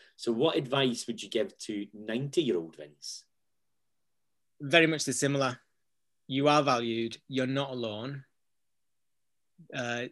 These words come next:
Speaker 2: stay strong. Work hard. You are still dancing,
Speaker 1: Yeah.
Speaker 2: still dancing, and you still have, you know, who knows what's around the corner.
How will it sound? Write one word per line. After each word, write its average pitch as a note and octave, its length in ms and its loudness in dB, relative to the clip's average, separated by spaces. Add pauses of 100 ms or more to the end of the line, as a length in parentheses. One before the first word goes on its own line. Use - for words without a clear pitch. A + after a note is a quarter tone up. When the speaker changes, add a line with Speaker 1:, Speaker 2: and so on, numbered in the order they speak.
(380)
Speaker 2:
stay C3+ 360 2
strong. A2+ 520 -4 (220)
Work D3+ 460 4
hard. A#2+ 560 -2 (520)
You B2+ 200 -2
are B2+ 80 0
still E3+ 460 6
dancing, C3 640 2
Speaker 1:
Yeah. - 640 -6
Speaker 2:
still F#3 240 8
dancing, C3 460 2
and C3+ 140 -4
you C3+ 80 0
still D#3 380 4
have, B2 380 0 (880)
you C#3+ 120 -4
know, C3 160 0
who D3+ 220 -2
knows D3+ 300 2
what's D#3 180 -6
around B2+ 200 -4
the A#2+ 60 -10
corner. A2+ 400 -8